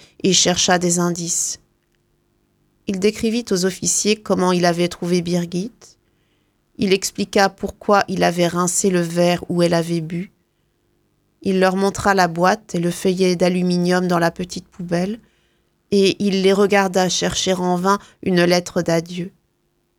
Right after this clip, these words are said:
Ils firent venir une entreprise de pompes funèbres qui enveloppa Birgit dans un sac mortuaire et l'expédia au médecin légiste.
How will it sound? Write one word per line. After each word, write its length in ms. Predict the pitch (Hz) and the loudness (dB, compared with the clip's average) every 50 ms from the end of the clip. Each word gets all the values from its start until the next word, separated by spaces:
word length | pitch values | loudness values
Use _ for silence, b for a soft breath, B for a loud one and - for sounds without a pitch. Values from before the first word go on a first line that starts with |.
| _ _ _ _ _ _ _ _ _ _ _ _ _ _ _ _ - | _ _ _ _ _ _ _ _ _ _ _ _ _ _ _ _ -8
Ils 100 | 208 196 | -8 -6
firent 200 | - - 254 240 | -2 0 0 0
venir 340 | 214 208 190 185 202 220 220 | 2 0 0 0 2 2 2
une 120 | 202 185 | 2 0
entreprise 540 | 180 175 175 - 180 165 - - 214 214 208 | 0 0 0 -2 -4 -4 -2 0 -2 0 0
de 120 | 185 180 175 | 0 -2 -4
pompes 340 | - - 185 196 196 - | -4 -4 -4 -4 -4 -6
funèbres 520 | - - - 180 175 175 175 190 208 208 214 B B B B B B B | -10 -8 -4 -2 0 2 2 2 0 -2 -4 B B B B B B B
qui 220 | - - 190 180 - | -6 -4 -4 -2 0
enveloppa 640 | - 190 196 185 190 196 196 190 185 - 185 185 180 | 0 0 2 2 2 2 2 2 2 2 2 2 2
Birgit 420 | 165 170 180 180 180 180 196 190 - - 170 | 0 -2 -4 -4 -4 -4 -8 -8 -8 -6 -4
dans 220 | 170 165 165 165 | -2 -2 0 0
un 60 | 165 | 0
sac 300 | 160 - - 190 185 - | 0 0 -2 -2 -2 -2
mortuaire 580 | 196 196 196 - - - - 175 175 180 202 - | -4 -4 -6 -6 -10 -8 -4 0 0 0 0 0
et 120 | 196 - 175 | 0 0 2
l'expédia 600 | 175 180 180 - - - 190 175 180 180 185 180 - | 2 0 -2 -4 -4 -4 -4 -2 0 0 0 2 0
au 60 | 190 | 0
médecin 400 | 180 175 175 175 - - 190 185 | 0 0 -2 -2 -2 -2 -2 0
légiste. 640 | 180 180 175 170 170 - - - - - _ - _ | 0 -2 -2 -4 -6 -10 -12 -14 -14 -14 _ -20 _